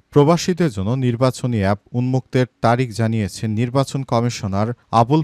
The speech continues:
ফজল মোহাম্মদ সানাউল্লাহ। আগামী ষোলোই নভেম্বর থেকে প্রবাসীরা নির্বাচনী অ্যাপ উন্মুক্ত করে দেয়া হবে। আজ বাইশে অক্টোবর ত্রয়োদশ জাতীয় সংসদ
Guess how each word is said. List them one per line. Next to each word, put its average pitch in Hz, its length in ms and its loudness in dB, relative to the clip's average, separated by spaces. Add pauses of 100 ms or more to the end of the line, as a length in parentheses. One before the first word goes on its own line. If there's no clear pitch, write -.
ফজল 151 280 0
মোহাম্মদ 104 440 -2
সানাউল্লাহ। 95 760 0 (120)
আগামী 107 400 0
ষোলোই 104 380 -2
নভেম্বর 104 540 0
থেকে 107 320 -4
প্রবাসীরা 110 760 0 (200)
নির্বাচনী 170 600 2
অ্যাপ 147 220 4 (140)
উন্মুক্ত 147 440 2
করে 139 320 2
দেয়া 113 240 2
হবে। 98 460 -2 (160)
আজ 107 300 2
বাইশে 123 420 2
অক্টোবর 107 560 0 (120)
ত্রয়োদশ 110 460 2
জাতীয় 113 320 -2
সংসদ 139 480 -4